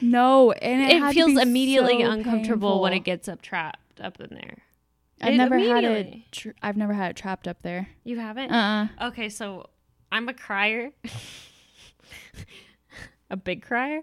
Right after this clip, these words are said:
Speaker 1: That's okay.
Speaker 2: And so, uh, when I cry, my contacts go up there.
Speaker 1: So it happens frequently?
Speaker 2: <laughs> Not that frequently. I don't cry every day.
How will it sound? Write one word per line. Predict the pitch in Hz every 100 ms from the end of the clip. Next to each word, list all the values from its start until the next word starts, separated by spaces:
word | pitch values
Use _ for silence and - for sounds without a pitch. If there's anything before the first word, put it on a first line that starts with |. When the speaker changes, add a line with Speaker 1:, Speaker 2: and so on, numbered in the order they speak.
| - -
Speaker 1:
That's | 370
okay. | 359 247 208 294 - - - 254
Speaker 2:
And | 247 254
so, | - 269 226 214 208 196 -
uh, | 170 160
when | 196 226
I | 220
cry, | 220 - 208 214 214
my | 196 190
contacts | - 208 208 196 185 - - _ _ _ -
go | 190 175
up | 165 -
there. | - 196 202 _ _ _ _ _ _ _ _ _ _ _ _ _
Speaker 1:
So | - 285 262
it |
happens | 247 247 247 254
frequently? | 359 381 - - - - _
Speaker 2:
<laughs> | _ -
Not | 302 - - - - 440 403 -
that | 311 440 453 214
frequently. | 208 196 196 196 254
I |
don't | 359 -
cry | 254 247
every | 208 170 -
day. | - 151 285 240 202